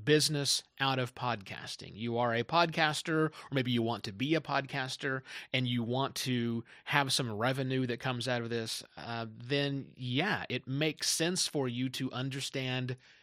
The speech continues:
how that might happen and really understand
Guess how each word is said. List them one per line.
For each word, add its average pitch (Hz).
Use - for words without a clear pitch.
how 156
that 139
might 135
happen 143
and 110
really 120
understand 131